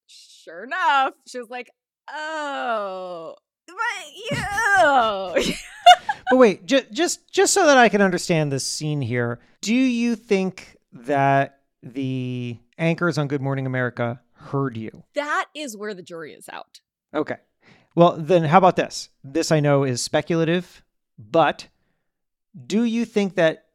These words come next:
Speaker 2: if the anchors at G M A heard you, they would have cared or thought it was bad or thought it was funny?
Speaker 1: The mean girl inside my head,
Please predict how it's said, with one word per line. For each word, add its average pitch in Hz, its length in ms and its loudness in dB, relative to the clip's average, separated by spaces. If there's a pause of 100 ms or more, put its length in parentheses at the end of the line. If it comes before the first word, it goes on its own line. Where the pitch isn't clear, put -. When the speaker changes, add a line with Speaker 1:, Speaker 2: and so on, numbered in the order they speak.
Speaker 2:
if 247 380 -2
the 156 200 -4
anchors 131 600 -4
at 139 140 -6
G 139 180 -4
M 131 80 -4
A 131 80 -2
heard 123 300 -6
you, 123 260 -4 (380)
they 143 240 2
would 143 220 2
have 127 260 -4
cared 190 540 0 (280)
or 143 580 0 (200)
thought 147 180 0
it 143 100 -4
was 127 160 -6
bad 208 540 0 (180)
or 147 120 -2
thought 147 200 2
it 143 80 -2
was 120 160 -8
funny? - 380 -10 (320)
Speaker 1:
The 254 100 -6
mean 285 300 -4
girl 269 220 -6
inside 196 340 -6
my 156 140 -8
head, 160 480 -4